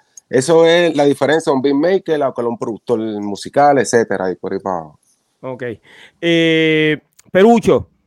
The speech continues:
Speaker 2: en esto de, de, del el beatmaker y el arreglista musical,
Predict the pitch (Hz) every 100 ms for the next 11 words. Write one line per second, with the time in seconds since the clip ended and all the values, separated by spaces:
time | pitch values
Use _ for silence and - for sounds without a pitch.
0 | _ _ _ _ _ - 175 175 208 -
1 | 247 254 240 - 175 196 190 180 175 170
2 | 170 170 180 165 233 254 277 233 233 202
3 | 185 180 170 165 185 233 240 240 233 262
4 | 254